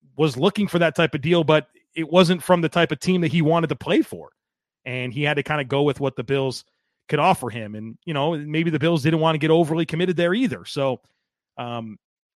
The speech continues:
I would guess that it's a combination of a number of things, um, but the fact that he was a June signing is a pretty good indicator of him being really choosy and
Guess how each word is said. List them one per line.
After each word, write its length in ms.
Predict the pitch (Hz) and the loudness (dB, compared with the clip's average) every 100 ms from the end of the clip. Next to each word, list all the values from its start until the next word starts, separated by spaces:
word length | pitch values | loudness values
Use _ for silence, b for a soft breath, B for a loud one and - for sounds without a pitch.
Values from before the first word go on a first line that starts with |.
| _ - | _ -4
I 120 | 139 | 0
would 200 | 220 185 | 2 2
guess 300 | 147 190 190 | 2 0 0
that 280 | 156 151 147 _ _ _ _ - | -2 -2 -2 _ _ _ _ -12
it's 420 | 151 147 - - _ _ _ _ _ | -10 -8 -10 -12 _ _ _ _ _
a 80 | 143 | -8
combination 580 | - 185 185 170 160 170 | -2 0 0 -2 -2 -4
of 120 | 139 | -4
a 40 | |
number 340 | 139 151 202 185 | -2 -4 0 0
of 80 | 139 | 0
things, 480 | 143 131 131 - - _ _ _ _ _ | -6 -6 -8 -12 -16 _ _ _ _ _
um, 260 | 127 123 | -6 -4
but 300 | 113 147 139 | 0 0 0
the 80 | 143 | -4
fact 280 | 139 185 190 | -2 -2 -2
that 100 | 165 | -2
he 100 | 175 | 0
was 160 | 160 131 | 0 0
a 80 | |
June 380 | 120 110 170 185 | -4 0 2 2
signing 580 | - 156 165 185 135 135 | -2 -4 -2 -2 -4 -4
is 140 | 139 | -4
a 60 | 139 | -4
pretty 260 | - 185 170 | -2 -2 0
good 140 | 156 | -2
indicator 520 | 180 196 151 139 139 | -2 -4 -2 -2 0
of 200 | 135 131 _ _ _ _ | 0 -2 _ _ _ _
him 200 | 160 165 | -4 -2
being 220 | 175 170 | 0 0
really 300 | 151 170 165 | 0 0 -2
choosy 540 | - 160 175 160 226 | -2 -2 -2 -2 -2
and 260 | 139 127 110 | -4 -6 -10